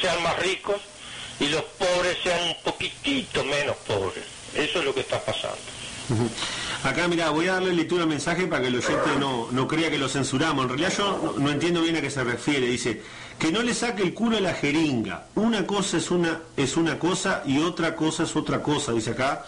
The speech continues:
Speaker 2: Eh, es el mismo oyente que escribió el mensaje
Speaker 1: ¿Será el
Speaker 2: anterior.
Speaker 1: Pepe que escribió eso?
Speaker 2: <laughs> No sé, no, no, yo no lo logro interpretar bien a, a qué se refiere.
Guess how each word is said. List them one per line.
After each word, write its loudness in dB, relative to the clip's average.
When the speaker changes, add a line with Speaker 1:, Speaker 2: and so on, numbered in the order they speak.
Speaker 2:
Eh, 2
es 0
el 4
mismo 4
oyente 0
que 2
escribió 2
el 4
mensaje 0
Speaker 1:
¿Será 4
el 2
Speaker 2:
anterior. 2
Speaker 1:
Pepe 0
que 0
escribió 0
eso? 0
Speaker 2:
<laughs> -2
No 2
sé, 0
no, 2
no, 0
yo 0
no 2
lo 4
logro 4
interpretar 0
bien 2
a, 0
a -6
qué 2
se 0
refiere. -2